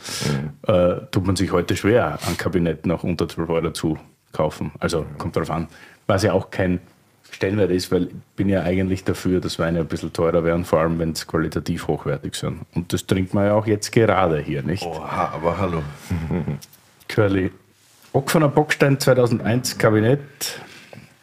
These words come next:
Speaker 3: Mega.
Speaker 2: Ja. Ist wahrscheinlich so, also ich setze mich schon lange mit deinen Weinen auseinander, aber doch nicht so intensiv. Aber Ockfener Bockstein ist für mich schon irgendwie so das Parade-Flaggschiff, oder?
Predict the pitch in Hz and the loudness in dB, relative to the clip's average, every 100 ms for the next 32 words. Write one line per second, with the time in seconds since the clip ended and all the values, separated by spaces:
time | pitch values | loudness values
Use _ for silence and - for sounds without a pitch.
0 | _ _ 69 69 67 71 - - _ 104 | _ _ -8 -8 -8 -10 -14 -20 _ 2
1 | 95 87 - _ _ _ _ _ - 104 | 4 2 -2 _ _ _ _ _ -6 0
2 | 107 131 127 131 143 143 - 120 120 117 | 2 2 2 2 0 -2 2 4 6 4
3 | - - _ _ _ _ _ _ - 104 | 0 -12 _ _ _ _ _ _ 0 2
4 | 104 113 - - _ _ 107 104 _ _ | 0 -2 -20 -20 _ _ -8 -8 _ _
5 | _ _ _ - - 117 - 104 - 113 | _ _ _ -20 -12 -8 -2 -2 2 2
6 | 110 95 127 143 143 131 123 117 131 127 | 2 2 2 4 4 2 2 2 2 2
7 | 120 123 113 123 127 104 101 101 110 95 | 2 2 2 2 2 2 2 2 0 0
8 | 98 95 101 95 - - 143 - 101 104 | 0 0 0 0 0 -2 -2 0 2 2
9 | 101 - 110 101 104 98 - 117 110 - | 0 -2 0 0 0 -2 2 2 2 2
10 | 104 104 - 101 107 101 110 104 104 107 | 0 0 2 2 2 2 2 2 4 4
11 | 101 101 - - - - 95 104 98 85 | 4 2 -2 -6 -4 0 2 2 2 0
12 | 98 101 - 87 - 92 135 | -2 -4 -6 -6 -2 0 0